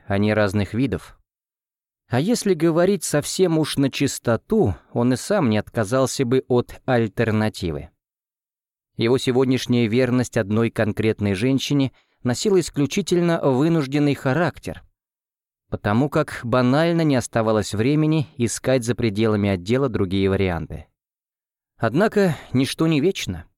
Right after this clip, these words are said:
и славной идиллии пришёл конец. Рик не мог и дальше закрывать глаза на происходящие перемены в их отношениях, как бы его ни соблазняла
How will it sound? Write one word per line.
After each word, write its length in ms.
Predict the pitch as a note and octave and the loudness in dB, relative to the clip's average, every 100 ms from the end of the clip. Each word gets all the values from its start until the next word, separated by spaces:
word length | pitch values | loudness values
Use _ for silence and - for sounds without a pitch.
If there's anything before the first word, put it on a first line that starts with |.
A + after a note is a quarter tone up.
| _ _ _ | _ _ _
и 140 | B2+ | -6
славной 440 | B2+ C3+ D3 C#3 C#3 | -2 2 2 2 0
идиллии 500 | D3 A2 B2+ E3+ F3+ | 0 0 0 2 0
пришёл 600 | E3 B2 G#2 - G#2 G#2 - _ _ | 0 -2 -2 0 0 0 -4 _ _
конец. 640 | - A#2+ G#2 F2 E2 - - _ _ _ _ _ _ _ | -6 -4 -4 -6 -8 -12 -14 _ _ _ _ _ _ _
Рик 260 | - F#3 G#3 | 0 0 2
не 140 | F3+ | 0
мог 260 | F3 F#3 - | 2 2 0
и 40 | |
дальше 360 | C3+ D#3+ D#3 D3+ | 0 0 2 0
закрывать 500 | C3 C3 B2+ C3+ B2 | -2 0 2 2 2
глаза 360 | B2+ B2 A#2 | 2 2 2
на 120 | B2+ B2+ | 2 2
происходящие 840 | A#2 A#2 - A#2+ A#2 A#2 - A#2 | 0 0 0 0 2 2 2 0
перемены 560 | G#2+ A#2+ A2+ A#2 A2+ G#2+ | 2 0 2 2 2 2
в 40 | |
их 120 | A2 | 0
отношениях, 880 | A#2 A2 G#2 - C#3 F#2 E2+ - - | 0 -2 -2 0 0 0 -4 -8 -12
как 220 | - B2+ | -4 -2
бы 100 | A#2 | 2
его 200 | B2+ A#2+ | 2 4
ни 100 | B2+ | 2
соблазняла 720 | A#2+ B2 G#2+ A2+ G2 A2+ A#2+ | 2 -2 0 0 2 0 2